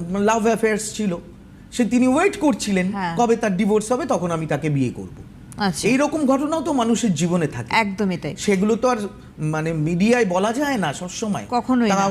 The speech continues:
Speaker 1: কারোর পার্সোনাল লাইফ নিয়ে কখনো বলা ঠিক নয়। আর উনি মাসি, ওনার যতটুক জানার আমি ততটুক ওনাকে বলে দিয়েছি, এরপরে কিন্তু আমি আর বলবো না।
Speaker 2: একদম বন্ধু রয়েছেন আমাদের, দেখে নেব আর একজন। হ্যালো।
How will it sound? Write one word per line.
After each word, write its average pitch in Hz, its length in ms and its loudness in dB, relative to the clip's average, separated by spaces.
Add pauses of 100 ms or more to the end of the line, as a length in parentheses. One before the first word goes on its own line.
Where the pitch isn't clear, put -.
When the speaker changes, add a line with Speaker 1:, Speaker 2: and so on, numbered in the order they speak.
Speaker 1:
কারোর 208 260 0
পার্সোনাল 196 440 -2
লাইফ 170 320 -2
নিয়ে 262 200 -4 (320)
কখনো 180 320 0
বলা 156 260 2
ঠিক 180 260 0
নয়। 277 220 2 (360)
আর 151 300 2 (300)
উনি 208 200 4
মাসি, 220 600 0 (200)
ওনার 190 260 2
যতটুক 190 440 0
জানার 185 400 2
আমি 190 220 2
ততটুক 190 420 0
ওনাকে 190 260 0
বলে 170 240 2
দিয়েছি, 240 520 0 (200)
এরপরে 185 460 2
কিন্তু 220 340 -2
আমি 170 200 -2
আর 175 120 0 (240)
বলবো 147 360 2
না। 101 100 -10 (400)
Speaker 2:
একদম 240 360 0
বন্ধু 262 280 2
রয়েছেন 294 300 -2
আমাদের, 269 280 0
দেখে 220 220 0
নেব 247 160 0
আর 226 120 2
একজন। 214 260 0
হ্যালো। 233 400 2